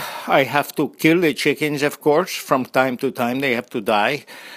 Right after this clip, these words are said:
But I, uh, am squeamish about it. I think, uh, uh, chickens is also like people.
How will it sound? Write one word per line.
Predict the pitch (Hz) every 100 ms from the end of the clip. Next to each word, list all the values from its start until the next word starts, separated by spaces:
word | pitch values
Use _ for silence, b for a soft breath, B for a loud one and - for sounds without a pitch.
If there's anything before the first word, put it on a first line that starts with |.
| B -
But | 110 135 143
I, | 147 151 147
uh, | - 139 139 131
am | 135
squeamish | 131 - 160 139 123 -
about | 120 117 117 110
it. | 107
I | 123 113
think, | - 135 120
uh, | 127 113 - B B B -
uh, | 127
chickens | - 180 175 160 123
is | 131 120
also | 139 127 - 127
like | 123 113
people. | - 131 - 175